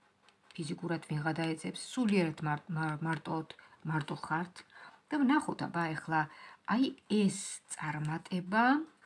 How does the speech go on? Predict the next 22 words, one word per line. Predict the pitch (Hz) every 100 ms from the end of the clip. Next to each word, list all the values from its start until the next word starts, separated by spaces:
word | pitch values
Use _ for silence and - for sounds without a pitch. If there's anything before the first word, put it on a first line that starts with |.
| _ _ _ _ -
რა | 156 240
მოდის | 294 220 175 156 147
ეხლა, | - 147 -
აი, | 160 160
ამ | - 196
მწუხარების | 226 220 170 - 170 170 220 214
გზაზე, | 156 143 185 - - - _ _ -
რა | 151 202 262
წარმატების | - 165 175 175 180 170 214 214 - _ _ _ _
არკანი | - 147 147 151 147 165
ჩანს, | 180 - - - - -
რასთან | 151 180 220 - 233 233
დაკავშირებით, | 175 147 - 143 - 160 - - - - _ _ - - _
რასთან | 165 180 220 - 247 240
დაკავშირებით | 165 147 147 - 165 156 165 190 - -
არის. | - 151 143 - - - - - _ _ _ _ _ - - - - - -
აი, | 190 202
ეს | 196
წარმატების | - 170 170 165 160 160
არკანი | - 170 185 190 196 208
ჩანს | - 170 170 185
თქვენს, | - - 175 196 214 -